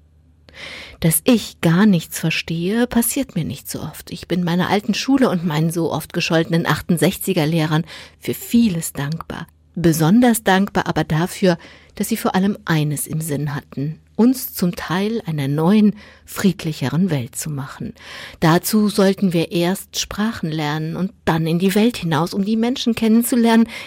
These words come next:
die auch diese Sprachen sprechen. Deswegen stand ich schon mit elf Jahren vor einer französischen Schulklasse. Deswegen hatten wir belgische Lehrer, französische Schulbücher und wurden schnell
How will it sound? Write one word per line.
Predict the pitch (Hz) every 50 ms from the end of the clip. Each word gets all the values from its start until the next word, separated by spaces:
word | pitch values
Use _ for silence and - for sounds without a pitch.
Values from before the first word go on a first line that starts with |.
| - - -
die | - -
auch | 302 302 277 -
diese | - 175 151 156 147
Sprachen | - - - - 151 151 - 170 156
sprechen. | - - - - - 143 - - - - - 196 - _ _ _ _ _ _ _ _ _ _ _ _ -
Deswegen | 165 156 - - - - 170 165 208 220 214 214 - - - - - -
stand | - - 240 254 -
ich | 277 240
schon | - - 196 185
mit | 165 - - -
elf | 185 190 208 208 -
Jahren | - 156 151 156 165 175 170
vor | - - 165
einer | 160 170 165
französischen | - - 175 170 - - 170 160 - 147 - - 175
Schulklasse. | - - - 226 196 185 175 - - - 135 147 - - 139 135 - _ -
Deswegen | 160 151 151 - - 156 151 156 151 151
hatten | 151 156 - 185 156
wir | 160 147 143
belgische | - _ - 160 160 160 156 - 156 - - -
Lehrer, | 160 160 160 165 175 196 - 208 208 - - - - - - - -
französische | - - 226 208 - - 294 285 - 247 - 226 214
Schulbücher | - - - 277 262 240 196 214 208 208 - 208 196 180
und | 160 170 175 - -
wurden | 175 165 - 151 -
schnell | - - - 143 135 127 98 -